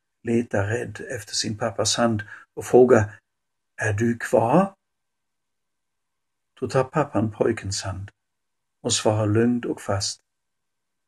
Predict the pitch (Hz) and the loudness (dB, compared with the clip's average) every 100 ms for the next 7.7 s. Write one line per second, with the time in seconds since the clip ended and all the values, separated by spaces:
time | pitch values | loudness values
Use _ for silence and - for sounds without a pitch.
0 | _ _ - 101 120 127 - - - 120 | _ _ 0 4 6 6 4 0 -2 -2
1 | 107 101 107 98 104 _ _ _ _ _ | -2 -6 -8 -10 -12 _ _ _ _ _
2 | _ - 107 98 - 117 131 123 104 - | _ -6 -2 -2 -2 -4 -6 -8 -6 -6
3 | - - - _ _ _ _ _ _ _ | -8 -14 -18 _ _ _ _ _ _ _
4 | _ _ _ _ _ _ _ _ _ _ | _ _ _ _ _ _ _ _ _ _
5 | _ _ _ _ _ _ _ _ _ _ | _ _ _ _ _ _ _ _ _ _
6 | _ _ _ _ _ _ _ _ _ _ | _ _ _ _ _ _ _ _ _ _
7 | _ - - 104 113 113 - | _ -10 -2 2 4 4 0